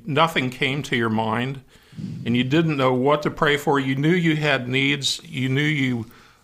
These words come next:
wanted God to, uh, reach people. You knew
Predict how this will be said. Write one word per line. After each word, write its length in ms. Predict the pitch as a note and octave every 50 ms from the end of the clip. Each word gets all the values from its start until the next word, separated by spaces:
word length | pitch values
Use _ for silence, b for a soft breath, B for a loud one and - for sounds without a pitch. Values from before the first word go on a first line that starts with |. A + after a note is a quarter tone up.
| B
wanted 520 | - - B2 A#2+ C#3 D3 C#3+ C3 A#2+ G#2+ A2
God 300 | C3 A#2 B2 C3 B2 -
to, 300 | - C3 G#2+ F#2+ G2+ - - b b b b b b b b
uh, 380 | - G#2 G2+ G2+ G2+ - - - - -
reach 440 | - A#2+ B2+ C#3+ D#3 D3+ - -
people. 840 | - - D3+ D3 D3+ D3+ - C#3+ C#3 C#3 C3+ C3+ C3+ C3+ C3+ - - - - - -
You 160 | - A#2 A#2
knew 440 | A#2+ B2 B2+ C3 C3 B2+ C3 C3